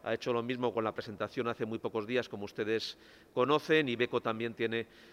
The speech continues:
un plan encima de la mesa y las principales industrias de componentes, pues, exactamente igual.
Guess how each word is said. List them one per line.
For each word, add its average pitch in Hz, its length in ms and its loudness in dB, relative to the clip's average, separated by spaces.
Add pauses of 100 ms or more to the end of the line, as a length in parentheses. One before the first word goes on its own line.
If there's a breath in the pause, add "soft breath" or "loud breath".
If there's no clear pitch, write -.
(100)
un 113 180 -8
plan 117 340 2
encima 110 360 -4
de 113 80 2
la 120 80 4
mesa 151 360 4 (220 loud breath)
y 120 140 -2
las 127 160 2
principales 117 580 0
industrias 113 380 -4
de 117 100 0
componentes, 117 540 -4
pues, 113 140 -4
exactamente 110 400 -6
igual. 139 220 4